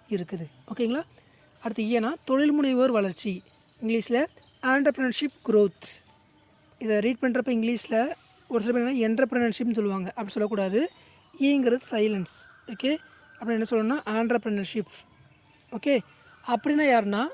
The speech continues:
புதுசா தொழில் தொடங்குறவங்க. ஓகே, புதுசா யார் தொழில் தொடங்குறாங்களோ அந்த நபர் பேர் நம்ம என்ன சொல்றோம்,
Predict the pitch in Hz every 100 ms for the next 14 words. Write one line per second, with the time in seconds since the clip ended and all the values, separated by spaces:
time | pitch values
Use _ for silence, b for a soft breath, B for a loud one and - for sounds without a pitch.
0 | - - 262 277 285 302 240 240 240 226
1 | 214 202 190 190 190 165 - - - -
2 | - - 269 254 - B B - 240 254
3 | 302 254 214 233 240 220 226 220 196 196
4 | 185 180 180 185 - B B 214 208 202
5 | 233 220 233 226 214 214 220 226 349